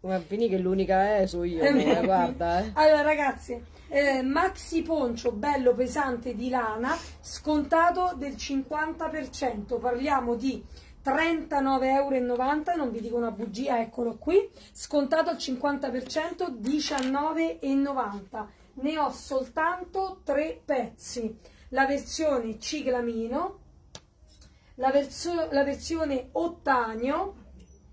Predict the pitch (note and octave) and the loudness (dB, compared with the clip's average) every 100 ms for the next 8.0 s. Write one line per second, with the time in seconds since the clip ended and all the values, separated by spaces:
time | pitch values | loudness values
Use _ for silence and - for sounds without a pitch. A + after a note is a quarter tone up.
0 | - - - C#4 C4+ C#4 F#4 - - C#4+ | -20 -20 -12 0 2 2 -2 -6 0 4
1 | B3 C4 D#4+ E4+ - - - C4 B3 A#3+ | 4 2 -4 -8 -14 -20 -2 2 4 4
2 | A#3 B3+ E4 E4 C4 A#3+ B3 C4 C4+ - | 2 0 0 2 6 6 6 0 -4 -8
3 | - B3 A3+ A#3+ A#3 A#3 A#3 - - - | -8 -6 -2 0 0 -4 -10 -20 -20 -18
4 | - - - - - D4 C#4 D4 C#4+ C#4 | -18 -18 -20 -14 0 2 2 2 2 0
5 | B3+ B3 A#3 B3 A#3+ B3 C#4+ C4 - C4+ | 0 -2 -2 -2 0 0 0 -2 -4 -6
6 | B3 C#4+ C4 A3 G#3+ A3 A3 C4+ B3 A#3+ | -4 0 2 2 -2 -4 -2 -2 -2 -2
7 | A3 - - - B3+ B3+ C4+ B3 A#3+ | -4 -10 -12 -2 0 2 2 2 -2